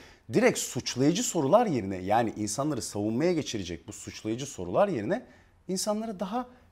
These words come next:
ince ayarlı sorular sor. Eğer ki bir yerde sinirlendiğini, bir şeyin onu rahatsız ettiğini,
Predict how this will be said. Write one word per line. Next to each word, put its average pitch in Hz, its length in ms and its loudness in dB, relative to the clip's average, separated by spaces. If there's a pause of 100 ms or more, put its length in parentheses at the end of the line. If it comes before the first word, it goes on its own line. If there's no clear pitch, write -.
(220)
ince 180 280 4
ayarlı 170 300 6
sorular 90 340 -4
sor. 80 200 -12
Eğer 262 360 6
ki - 240 -2 (180)
bir 131 60 -2
yerde 208 260 4
sinirlendiğini, 139 1000 0 (280)
bir 120 60 -4
şeyin 214 300 0
onu 156 300 2
rahatsız 117 400 -2
ettiğini, 82 460 -4